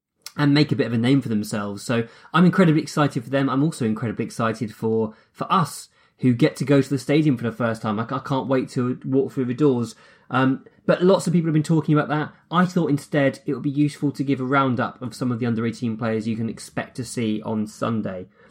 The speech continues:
Um, first caveat, though, I used to be a regular at Hotspur Way,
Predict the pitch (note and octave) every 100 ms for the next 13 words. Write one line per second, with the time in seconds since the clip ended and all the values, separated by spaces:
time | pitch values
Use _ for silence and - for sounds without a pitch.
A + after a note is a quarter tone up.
0 | _ - B2+ B2 _ - G3+ F#3+ - F3
1 | B2+ A2+ A#2 A#2 B2 C#3+ _ _ _ _
2 | _ _ _ _ _ _ - D3+ E3+ D#3
3 | D#3 - D3+ C#3 C3+ C#3 B2 C3+ A#2+ A#2
4 | A#2 - A#2 A2+ A2+ A2+ A2+